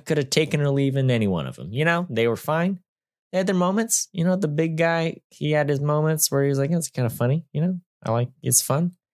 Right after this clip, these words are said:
That's it. Aside from the, the laughs they provided, I was like, you know, you don't need to be here. You wanna know why? Because we got great heroes, okay? Pierce Brosnan's here.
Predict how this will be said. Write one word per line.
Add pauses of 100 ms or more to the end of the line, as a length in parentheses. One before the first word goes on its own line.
(440)
That's
it.
Aside
from
the,
the
laughs
they
provided,
I
was
like, (100)
you
know, (1040)
you
don't
need
to
be
here. (160)
You
wanna
know
why? (120)
Because
we
got
great
heroes,
okay? (160)
Pierce
Brosnan's
here.